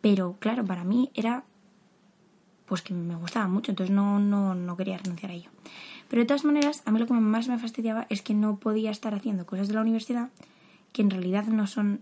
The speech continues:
en mi carrera cosas de estudiar, sino más de ponerse a hacer, eh, no lo podía hacer a la vez que,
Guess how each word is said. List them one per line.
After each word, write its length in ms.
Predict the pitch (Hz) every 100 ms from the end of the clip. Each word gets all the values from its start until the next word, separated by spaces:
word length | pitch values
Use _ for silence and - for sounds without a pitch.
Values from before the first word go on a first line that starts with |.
| -
en 140 | 208
mi 80 | 202
carrera 260 | 196 190 190
cosas 220 | 190 190
de 60 |
estudiar, 340 | 185 - 190 254
sino 240 | - 185
más 180 | 180 190
de 180 | 196 196 - _ _ _ -
ponerse 340 | - 190 190
a 60 | 214
hacer, 280 | 247 233 - - - - _ _ - _ _ _ _
eh, 280 | 233 220 214
no 140 | 214 226
lo 80 |
podía 240 | 233 247 254
hacer 320 | - 202 220
a 40 |
la 100 | 214
vez 180 | 208 220
que, 260 | - 220